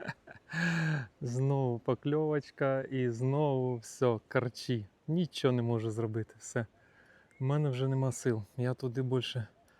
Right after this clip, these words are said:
більше я туди не завозю, все. Не вистачає мене вже. Це вже остання годівниця.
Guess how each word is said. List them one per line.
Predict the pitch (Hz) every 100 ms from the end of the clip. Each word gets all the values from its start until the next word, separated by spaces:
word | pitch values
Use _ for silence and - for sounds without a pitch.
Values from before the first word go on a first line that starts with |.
| - - - - _ _ _ 131
більше | 123 175 - 139
я | 135
туди | 131 123 117 165
не | 143 123 147
завозю, | 131 131 120 117 104 104
все. | - - 110 - - _ _ _ _ _ _ _ _ _ _
Не | 127 135
вистачає | 131 131 - 127 120 107 107
мене | 110 107
вже. | 107 110
Це | - 131
вже | 123 131
остання | 117 - 143 127
годівниця. | 123 120 135 196 - 147